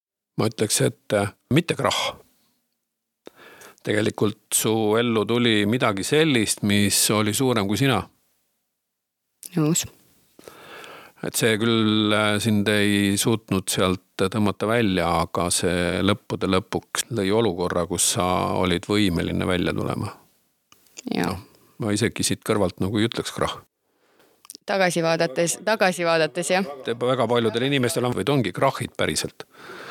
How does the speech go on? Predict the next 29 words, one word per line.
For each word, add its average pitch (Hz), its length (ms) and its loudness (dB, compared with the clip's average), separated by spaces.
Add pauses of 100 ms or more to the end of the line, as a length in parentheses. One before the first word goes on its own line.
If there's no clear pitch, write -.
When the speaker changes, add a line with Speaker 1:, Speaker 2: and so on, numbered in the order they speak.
(140)
Speaker 1:
Aga - 120 -8
sel 131 240 2
ajal 104 200 2
selge, 101 320 0
et - 120 -10
see - 140 -2
oli 78 100 -4
krahh, - 320 -2
jah. 90 160 -2 (640)
Speaker 2:
Tollel 170 400 2
hetkel 160 360 0
tundus 156 360 2
see 165 80 0
täielik 156 440 2
maailma 156 400 2
lõpp. - 280 -2 (360)
Ma 165 100 2
olin 160 140 4
sunnitud 180 640 0
kaineks 151 400 -2
saama. 165 220 0 (680)
Speaker 1:
Kas - 220 -4
seda 160 180 4
kohta 98 600 0
sa 107 280 0
saaksid - 480 0 (160)
laiemaks 95 480 -2
rääkida? 80 440 -4 (320)
Mis 127 220 2